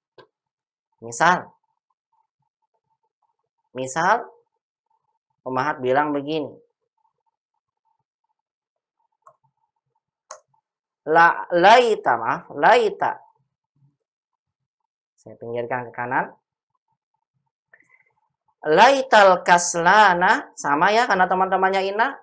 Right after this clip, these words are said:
maka kaslan jadi isim laita, jadi mansub.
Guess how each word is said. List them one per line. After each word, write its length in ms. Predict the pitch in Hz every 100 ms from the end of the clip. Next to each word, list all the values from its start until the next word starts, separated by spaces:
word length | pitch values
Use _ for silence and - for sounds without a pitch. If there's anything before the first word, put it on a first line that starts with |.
| _ -
maka 560 | 151 151 190 202 - _ _ _ _ _
kaslan 560 | 165 175 175 180 214 170
jadi 160 | 151 160
isim 320 | 175 196 190
laita, 640 | 185 185 190 185 - - -
jadi 240 | 117 131
mansub. 560 | 143 151 160 - -